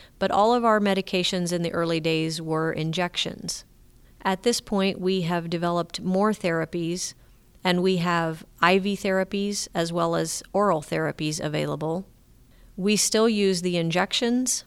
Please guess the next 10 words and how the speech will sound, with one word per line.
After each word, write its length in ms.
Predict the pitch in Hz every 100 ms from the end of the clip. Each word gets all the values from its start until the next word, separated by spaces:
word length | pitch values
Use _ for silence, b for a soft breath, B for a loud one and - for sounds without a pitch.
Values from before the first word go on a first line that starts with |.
| 185
but 300 | 175 - -
the 120 | 170
pills 320 | 196 196 190
have 160 | 185 170
become 520 | 170 185 170 170 165
a 80 | 180
good 320 | 175 185 175
tool 460 | - 202 196 196 196
for 640 | - 180 170 165 160 165
treatment. 640 | - 214 - 208 220 -